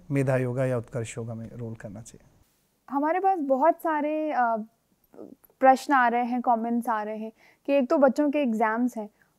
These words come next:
Speaker 2: तो वो अलग से इस वर्कशॉप के लिए कैसे टाइम निकालें?
Speaker 1: मुझे लगता है टाइम निकालेंगे तो more efficient हो जाएंगे, ज़्यादा एफिशिएंट हो जाएंगे। मुझे इधर लग रहा है लोग शॉर्ट टर्म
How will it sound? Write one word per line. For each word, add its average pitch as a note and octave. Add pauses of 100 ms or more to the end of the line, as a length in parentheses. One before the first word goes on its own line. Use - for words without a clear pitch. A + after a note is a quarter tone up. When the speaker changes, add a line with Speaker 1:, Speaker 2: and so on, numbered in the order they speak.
Speaker 2:
तो D#4+
वो E4+
अलग D4
से F4
इस D#4+
वर्कशॉप D4
के D#4
लिए D4
कैसे C4
टाइम G#3+
निकालें? G3 (1400)
Speaker 1:
मुझे D#3
लगता E3+
है G3
टाइम D#3
निकालेंगे D3
तो D3
more C#3
efficient C#3+
हो A#2+
जाएंगे, A#2+
ज़्यादा D3
एफिशिएंट C3
हो B2
जाएंगे। B2 (420)
मुझे D3+
इधर E3
लग D3+
रहा D#3+
है E3+
लोग D3+ (220)
शॉर्ट - (100)
टर्म E3+